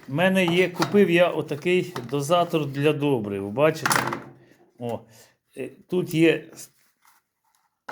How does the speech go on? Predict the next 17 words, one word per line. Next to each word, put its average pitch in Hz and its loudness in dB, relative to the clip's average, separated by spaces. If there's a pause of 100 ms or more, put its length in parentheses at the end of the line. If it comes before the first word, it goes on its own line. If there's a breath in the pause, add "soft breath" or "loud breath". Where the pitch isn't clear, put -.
(460)
с-, - -12 (280)
мені 175 2
чи-, 160 -2
чим 180 4
він 175 -4
сподобався? 180 2
Тим, 196 2
що 175 -4
зразу 180 2
вже 160 0
нижня 160 -2
частина 156 -2
готова, 180 2
тільки, 165 -2 (400 loud breath)
е, 123 0 (100)
кріпити 170 2
трубу, 175 2